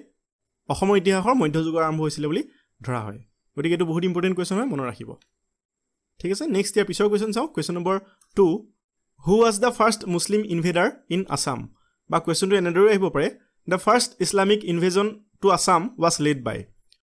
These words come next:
অসম আক্ৰমণ কৰা প্ৰথম মুছলমান আক্ৰমণকাৰী কোন আছিলে? মই অলপ আগত ডিছকাছ কৰিছিলোঁ যে বক্তিয়াৰ খিলজীয়ে অসমক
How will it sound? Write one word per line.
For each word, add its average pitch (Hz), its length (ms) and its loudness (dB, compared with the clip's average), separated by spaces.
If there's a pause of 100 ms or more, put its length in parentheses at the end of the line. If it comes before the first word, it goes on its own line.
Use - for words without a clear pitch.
(640)
অসম 220 300 2
আক্ৰমণ 220 300 0
কৰা 180 240 2 (300)
প্ৰথম 226 420 0
মুছলমান 185 440 -2
আক্ৰমণকাৰী 165 520 -2 (340)
কোন 156 140 -2
আছিলে? - 300 -10 (680)
মই 180 100 2
অলপ 175 160 2
আগত 190 160 2
ডিছকাছ 190 320 -2
কৰিছিলোঁ 180 320 0
যে 160 100 0
বক্তিয়াৰ 156 400 0
খিলজীয়ে 202 260 2
অসমক 180 380 -4